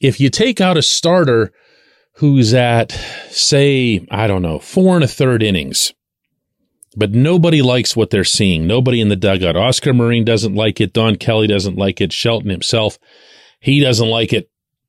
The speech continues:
And they say, "Look at these matchups that are coming next in the order," meaning from the other side. "We're just gonna get him out of here. We're gonna, we're gonna do what we have to, to, uh, A, you know, theoretically win the game,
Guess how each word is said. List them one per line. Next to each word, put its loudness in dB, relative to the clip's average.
And 0
they 2
say, 0
"Look -2
at -4
these 2
matchups -2
that 0
are -4
coming -2
next -4
in -2
the 0
order," 0
meaning 2
from -2
the 2
other -2
side. -4
"We're 0
just 0
gonna 0
get 0
him 2
out 0
of -2
here. 2
We're 2
gonna, -2
we're 2
gonna 2
do 0
what 2
we 2
have 0
to, 0
to, 2
uh, -2
A, -4
you -14
know, -6
theoretically -2
win -2
the -2
game, -2